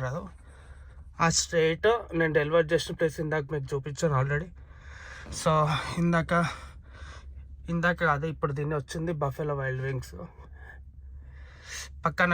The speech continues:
కోల్స్, పక్కన ఫైవ్ బీలో. ఈ ఫైవ్ బీలో ఏం లేదు, అదే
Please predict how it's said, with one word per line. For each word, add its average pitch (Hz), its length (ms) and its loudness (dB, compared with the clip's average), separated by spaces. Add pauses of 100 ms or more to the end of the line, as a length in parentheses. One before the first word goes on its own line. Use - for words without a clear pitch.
(160)
కోల్స్, 160 360 2 (500)
పక్కన 185 260 8 (100)
ఫైవ్ 165 260 4
బీలో. 170 240 4 (880)
ఈ - 20 10 (100)
ఫైవ్ 190 240 8
బీలో 247 180 6 (100)
ఏం 214 100 2 (100)
లేదు, 196 180 4 (1300)
అదే 190 120 2